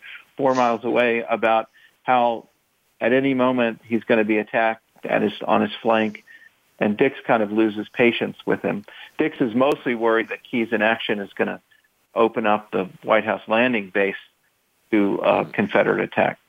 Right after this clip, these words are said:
Speaker 1: But so Key-, Keyes, his, his operation's utterly,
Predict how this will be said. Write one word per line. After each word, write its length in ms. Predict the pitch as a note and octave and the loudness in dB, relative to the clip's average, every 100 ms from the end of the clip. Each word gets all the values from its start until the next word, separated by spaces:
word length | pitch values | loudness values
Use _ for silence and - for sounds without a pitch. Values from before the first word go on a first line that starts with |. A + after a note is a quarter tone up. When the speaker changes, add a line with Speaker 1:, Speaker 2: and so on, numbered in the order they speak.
| _ | _
Speaker 1:
But 300 | - G#2+ - _ - - _ _ | 0 0 -2 _ -20 -20 _ _
so 120 | C3+ | -2
Key-, 400 | C3 F3+ E3+ - _ | 0 -2 -2 -4 _
Keyes, 300 | - E3+ D3+ - _ _ _ _ _ _ | 0 2 2 -4 _ _ _ _ _ _
his, 160 | E3 C#3+ - | -2 -2 -12
his 240 | D3 D#3 | -10 0
operation's 540 | D3 C#3+ C#3+ C3+ B2 A#2+ - | 2 2 0 -2 -2 -6 -4
utterly, 640 | - C#3+ C3 B2+ A#2 | 0 0 0 0 0